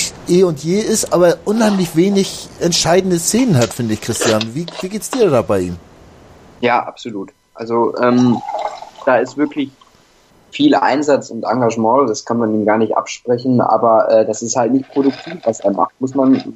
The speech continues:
Speaker 2: muss man so sehen. Ähm, er wirkt für mich eher wie so ein,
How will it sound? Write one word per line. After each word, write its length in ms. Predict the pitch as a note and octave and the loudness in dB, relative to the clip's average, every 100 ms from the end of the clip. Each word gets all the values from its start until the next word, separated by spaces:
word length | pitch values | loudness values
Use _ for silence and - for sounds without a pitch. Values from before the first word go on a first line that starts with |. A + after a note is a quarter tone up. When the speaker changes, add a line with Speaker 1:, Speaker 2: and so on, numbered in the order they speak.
| B2 | -10
Speaker 2:
muss 160 | C#3+ D#3 | -4 0
man 180 | C#3+ | 2
so 140 | C3 B2 | 0 0
sehen. 340 | C3 D#3 D#3+ _ _ _ _ | 0 0 -2 _ _ _ _
Ähm, 400 | C3 C3+ C3 - - | 0 2 0 -2 -6
er 200 | - A#2+ | -4 0
wirkt 180 | C#3+ C#3+ | -2 0
für 100 | D#3 | 0
mich 240 | D3 C#3+ | 2 2
eher 280 | C3 C#3+ C3+ | 4 4 2
wie 80 | C3+ | 0
so 180 | C3 C3 | 0 2
ein, 280 | C3 B2 | 2 -2